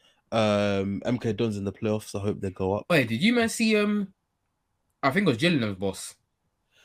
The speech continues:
Speaker 1: Yeah,
Speaker 2: They were
Speaker 1: the, uh,
Speaker 2: relegated.
Speaker 1: interview after.
Speaker 2: Cooking.
Speaker 1: Crazy.
Speaker 2: He was cooking, guys. Oh
Speaker 1: He
Speaker 2: my days.
Speaker 1: was cooking. Man said,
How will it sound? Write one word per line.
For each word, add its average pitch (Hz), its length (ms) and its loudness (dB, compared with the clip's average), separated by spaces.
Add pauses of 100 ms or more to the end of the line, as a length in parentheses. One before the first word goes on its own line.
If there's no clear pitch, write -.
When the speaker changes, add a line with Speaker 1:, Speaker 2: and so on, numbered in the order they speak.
Speaker 1:
Yeah, 143 320 12
Speaker 2:
They 131 60 8
were 120 80 0
Speaker 1:
the, 135 80 6
uh, 135 40 6
Speaker 2:
relegated. 156 240 8
Speaker 1:
interview 156 420 6
after. 131 600 6
Speaker 2:
Cooking. 123 320 4
Speaker 1:
Crazy. 101 240 0
Speaker 2:
He 135 120 0
was 117 120 -2
cooking, 104 340 -2
guys. - 220 -6
Oh 127 120 2
Speaker 1:
He 127 140 6
Speaker 2:
my 123 60 6
days. 120 100 6
Speaker 1:
was 110 200 0 (100)
cooking. 113 680 0 (260)
Man 127 160 6
said, 117 320 4